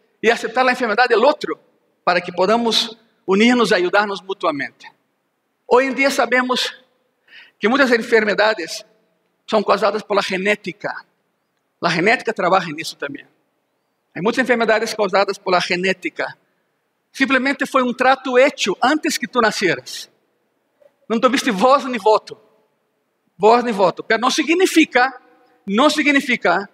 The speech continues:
que tu papá y tu mamá padecieron eso, tú también vas a padecer. No, no significa eso. Quizás estés propenso, pero no es tajante, no es una ley. ¿Colabora? Sí, pero no a cien por ciento.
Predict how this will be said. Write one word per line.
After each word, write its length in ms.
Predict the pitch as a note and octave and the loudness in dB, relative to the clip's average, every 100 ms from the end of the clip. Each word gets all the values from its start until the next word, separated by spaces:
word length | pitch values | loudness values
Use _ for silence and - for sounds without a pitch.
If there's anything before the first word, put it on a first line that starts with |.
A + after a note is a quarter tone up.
| _ _ _ _ - | _ _ _ _ 0
que 180 | F#3+ F#3+ | 2 2
tu 120 | G3 | 0
papá 260 | F#3 G#3 | 0 2
y 40 | B3 | 0
tu 80 | A3+ | -2
mamá 240 | A3+ A#3 | 0 2
padecieron 520 | A#3 G#3 G3 A3 G#3+ | 2 0 0 0 2
eso, 240 | C4 C4 B3 | 0 0 -2
tú 180 | B3 | -4
también 320 | A#3 G#3+ A3+ G3+ | 0 0 2 0
vas 140 | G3+ | -2
a 60 | F#3+ | -2
padecer. 400 | F3+ F3+ A#3 A3+ | -2 0 0 2
No, 240 | A#3 C#3+ | 0 0
no 80 | G3+ | -8
significa 420 | A#3 A#3+ B3 A#3+ | -6 -6 -4 0
eso. 220 | G3+ - - _ _ - | 0 0 -8 _ _ -6
Quizás 200 | G3+ C#4 | -2 -2
estés 240 | D4 - | -2 -4
propenso, 640 | C#4 A#3+ - A3 - D3+ - _ _ _ _ _ _ _ | -2 -2 0 -2 -2 -8 -12 _ _ _ _ _ _ _
pero 200 | D#3+ E3 | -4 0
no 80 | A#3+ | -2
es 140 | - | -2
tajante, 560 | G3+ F#3+ G#3+ A3+ - D#3 | -2 0 0 -2 -4 -4
no 100 | G3+ | -2
es 100 | A#3 | -2
una 200 | B3 G3+ | 0 0
ley. 440 | F#3 F#3+ C#3+ _ _ _ _ _ _ _ _ _ | 0 -2 -4 _ _ _ _ _ _ _ _ _
¿Colabora? 600 | G3 G3+ G3+ C#4+ B3 D#3+ | 2 2 4 4 2 -2
Sí, 460 | - - B3 A3+ D3+ _ _ | -6 -4 -2 -2 -4 _ _
pero 180 | - E3+ | -4 0
no 120 | G3 | 2
a 60 | A3 | 2
cien 200 | - A3 | 0 -2
por 160 | G3+ G3 | -2 0
ciento. 400 | C4 A#3 - | 2 0 -2